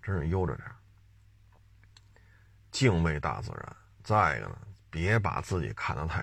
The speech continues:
高，自己什么都能个儿。啊，嗯，这个很容易出事儿的。啊，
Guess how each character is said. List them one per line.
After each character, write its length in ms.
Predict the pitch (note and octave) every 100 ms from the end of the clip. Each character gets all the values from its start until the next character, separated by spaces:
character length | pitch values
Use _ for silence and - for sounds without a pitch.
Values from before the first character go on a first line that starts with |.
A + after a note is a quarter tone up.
| -
高， 280 | - F2+ D#2 - - - - - -
自 200 | - E2+
己 100 | C#2
什 220 | - -
么 100 | E2+
都 160 | E2+ F2+
能 260 | D#2+ C2 D#2
个 80 | D#2
儿。 100 | - - - - _ - - - - - - - - - _ - - _ _ - -
啊， 200 | - - _ - - - - - - - - - - -
嗯， 300 | B1 - -
这 240 | - F#2 E2+
个 160 | E2
很 200 | D#2 -
容 240 | D2+ E2+ G#2
易 40 |
出 180 | E2+ G2
事 140 | -
儿 140 | G#2+ -
的。 960 | - - - - - - - - -
啊， 100 | -